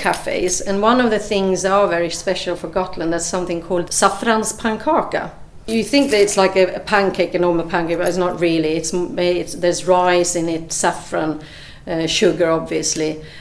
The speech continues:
uh, and it's more like a thick sort of, uh, kind of like oven pancake sort of thing.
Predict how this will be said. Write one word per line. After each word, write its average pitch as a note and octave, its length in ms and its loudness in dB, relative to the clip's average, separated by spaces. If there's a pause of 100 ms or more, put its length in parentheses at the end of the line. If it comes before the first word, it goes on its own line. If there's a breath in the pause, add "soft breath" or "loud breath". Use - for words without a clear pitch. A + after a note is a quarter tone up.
(120)
uh, E3+ 400 2
and F#3 100 4
it's F3+ 160 4
more G3 200 6
like F3+ 180 4
a F3 60 0
thick - 420 -2
sort - 260 -4
of, E3 200 -6
uh, E3 260 -2 (560)
kind D#3+ 260 -4
of - 200 -12
like E3 280 -6 (100)
oven D#3+ 400 0
pancake - 640 -4
sort E3+ 220 -8
of D#3 80 -10
thing. D#3 280 -8